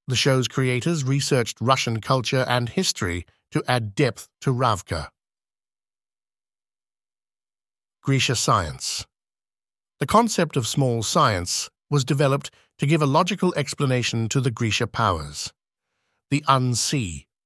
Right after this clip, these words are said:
The term Unsee and Shadowfold are used interchangeably in the series.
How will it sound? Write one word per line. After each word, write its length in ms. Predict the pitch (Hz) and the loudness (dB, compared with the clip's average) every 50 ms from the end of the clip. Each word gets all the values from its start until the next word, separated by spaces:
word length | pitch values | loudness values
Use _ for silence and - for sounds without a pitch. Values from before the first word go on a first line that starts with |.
| _ _ _ _ _ - | _ _ _ _ _ -6
The 60 | 117 | -2
term 360 | - - 147 147 143 143 - - | 2 4 4 4 4 2 4 4
Unsee 720 | 139 143 143 143 127 - - 156 147 143 143 139 139 117 | 4 4 4 2 0 0 0 0 0 0 0 0 0 0
and 100 | 110 104 | 0 -2
Shadowfold 840 | - - 170 160 151 135 117 101 - 120 104 104 107 123 135 123 - - _ _ _ _ | 2 2 2 4 4 2 0 0 0 0 0 2 2 0 0 -2 -4 -8 _ _ _ _
are 120 | 131 143 | 0 0
used 460 | 139 131 135 151 147 147 147 135 - - | 2 2 2 2 2 2 2 0 -2 -2
interchangeably 800 | - 143 135 - 117 - - 175 180 156 120 113 90 87 90 82 | -2 -2 0 -2 -2 -2 0 2 2 2 0 0 -2 -2 -4 -4
in 100 | 80 85 | -4 -4
the 80 | 90 85 | -4 -4
series. 800 | - - 143 135 123 101 85 78 71 69 65 60 - - - | -4 -2 -2 -2 -2 -2 -4 -4 -6 -8 -10 -10 -10 -12 -12